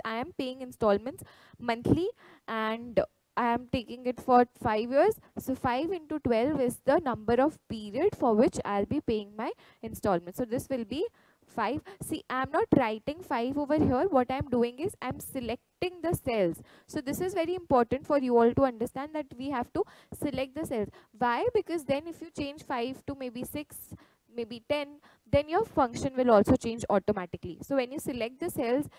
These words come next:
and when, when you change these amounts over here, automatically your final answer changes.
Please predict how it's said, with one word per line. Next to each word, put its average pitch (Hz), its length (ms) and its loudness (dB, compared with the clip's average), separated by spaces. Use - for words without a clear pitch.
and 233 180 -12
when, 254 200 -8
when 247 160 -6
you 262 80 -14
change 247 400 -8
these 302 220 -6
amounts 226 480 -2
over 247 180 0
here, 233 280 2
automatically 226 640 -2
your 320 140 2
final 208 340 -6
answer 190 260 -8
changes. 180 400 -10